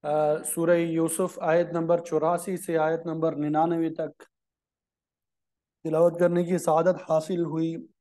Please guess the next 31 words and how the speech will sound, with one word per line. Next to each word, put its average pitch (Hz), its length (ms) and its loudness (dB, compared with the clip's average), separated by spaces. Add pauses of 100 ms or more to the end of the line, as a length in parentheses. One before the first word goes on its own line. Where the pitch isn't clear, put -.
(200)
اور 170 140 2
غالباً 170 420 4
یہ 170 160 0
ہمارا 165 320 0
نواں 160 340 0
سبق 175 400 -2
ہے 170 100 0
سورہ 160 260 -2
یوسف 156 460 -6
کے 160 80 2
حوالے 147 320 2
سے۔ 156 180 -6 (2500)
تو 151 400 4
سب 160 220 0
سے 175 80 0
پہلے 170 240 0
آپ 165 140 2
کے 165 80 -6
سامنے 156 460 -2
ان 156 100 -4
آیات 151 400 0
کا 151 100 -4
ترجمہ 151 420 -4
اور 147 420 2
تفسیر 156 340 -2 (380)
پڑھیں 170 280 4
گے، 175 120 2
پھر 160 160 -2
اس 160 180 0
کے 151 100 0
بعد 151 240 2